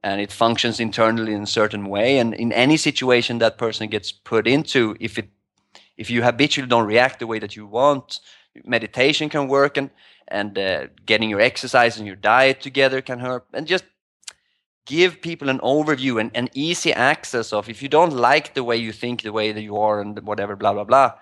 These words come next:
there are things that you can do about that. And it's not just standing up, "I'm gonna be good today." No, I'm talking about internal mechanics of learning to, uh, put your body and relax deep tissue muscles and put meditation, put the meditation in practice that way of releasing tensions and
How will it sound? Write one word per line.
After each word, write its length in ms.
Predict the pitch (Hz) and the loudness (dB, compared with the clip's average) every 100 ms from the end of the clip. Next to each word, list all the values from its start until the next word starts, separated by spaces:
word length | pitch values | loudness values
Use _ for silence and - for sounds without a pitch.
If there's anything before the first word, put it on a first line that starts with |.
| _ _ _ | _ _ _
there 120 | - 151 | 0 0
are 40 | |
things 260 | - 170 156 | 2 0 2
that 140 | 147 | -2
you 60 | 135 | -2
can 180 | 117 | -4
do 180 | 110 131 | -2 0
about 440 | 123 104 127 143 - | 2 4 4 4 0
that. 280 | 104 101 107 | -2 -2 -6
And 100 | 113 | -6
it's 140 | - | 2
not 180 | 139 143 | 2 2
just 340 | 107 - - | -2 -4 -12
standing 320 | - 127 120 110 | -2 0 2 0
up, 120 | - | -2
"I'm 120 | 120 | -6
gonna 220 | 117 135 | -8 -8
be 200 | 113 117 - | -8 -12 -4
good 240 | 147 135 | -2 -2
today." 280 | - 107 98 - | -4 -2 -2 -2
No, 160 | 117 | 0
I'm 100 | 123 | 2
talking 320 | 139 143 - | 4 2 2
about 280 | 123 107 - | 0 0 0
internal 500 | 123 113 135 135 131 | -4 0 2 4 2
mechanics 600 | 113 104 117 123 117 - | 0 -2 0 2 0 -6
of 140 | 101 101 | -10 -6
learning 500 | 107 117 120 117 110 - | 0 2 2 0 -4 -8
to, 240 | 104 95 98 _ _ _ _ 50 | -10 -10 _ _ _ _ _ -14
uh, 320 | - - - _ _ _ - | -10 -10 -10 _ _ _ -4
put 240 | 135 131 | -2 2
your 80 | 127 | 0
body 400 | 110 113 117 117 | 4 4 4 2
and 180 | 107 107 | -2 -2
relax 500 | 110 110 117 123 - | -2 2 2 2 -4
deep 320 | 113 123 - | -10 -10 -8
tissue 380 | - 127 - 120 | -6 -4 -2 -4
muscles 640 | 110 113 113 113 104 95 | 0 0 0 -2 -4 -6
and 160 | 98 95 | -10 -10
put 220 | 117 113 | -10 -6
meditation, 680 | 120 113 - 117 120 - - | -4 -4 -2 0 0 -2 -8
put 140 | - 123 | -6 -2
the 60 | |
meditation 520 | 120 117 113 123 120 117 | 2 0 2 0 0 -4
in 80 | |
practice 340 | - 110 107 104 | -2 -2 -2 0
that 260 | 110 120 117 | 4 4 4
way 260 | 107 104 101 | 2 2 -4
of 160 | 101 | -12
releasing 480 | 107 110 120 117 120 | -12 -8 -6 -6 -6
tensions 600 | - 104 107 - 95 - | -2 -2 -2 -6 -8 -12
and 120 | - | -18